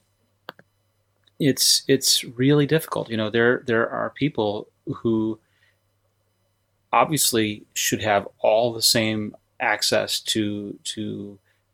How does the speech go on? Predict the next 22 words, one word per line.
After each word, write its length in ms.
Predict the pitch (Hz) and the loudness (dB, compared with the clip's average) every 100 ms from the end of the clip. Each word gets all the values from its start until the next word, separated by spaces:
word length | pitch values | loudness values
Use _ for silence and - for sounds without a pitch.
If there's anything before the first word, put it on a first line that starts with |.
| _ | _
both 180 | - 101 - | -4 -4 -4
the 60 | |
device 540 | 104 101 104 113 - - | -4 2 4 4 0 -2
and 160 | 139 110 | 0 2
all 100 | 110 | 2
of 80 | 107 | 0
the 80 | |
things 300 | 104 110 110 | -4 -4 -4
that 120 | - - | -6 -6
the 60 | |
device 320 | 113 104 101 | -4 -4 -2
grants 380 | - 123 127 127 | -2 2 2 0
access 400 | 98 104 - - | -4 -6 -6 -6
to, 180 | - 107 | -4 -8
the 140 | 107 | -6
internet, 640 | 107 110 - 104 101 95 - - - - | -6 -6 -6 -8 -8 -10 -16 -20 -20 -10
social 460 | - - 107 - 104 | -2 2 2 0 -4
media, 520 | 104 98 95 98 95 _ _ _ _ - | -6 -6 -6 -8 -10 _ _ _ _ -8
um, 480 | 98 95 98 98 _ _ _ _ - - _ | -6 -6 -8 -12 _ _ _ _ -20 -20 _
texting, 480 | - 110 - - 98 | -2 -2 0 -2 0
messaging, 720 | 101 101 - 101 107 98 95 | 0 2 0 0 -2 -2 -4
communications. 840 | - 120 110 - 104 101 104 101 | -2 0 0 -2 -4 -4 -6 -8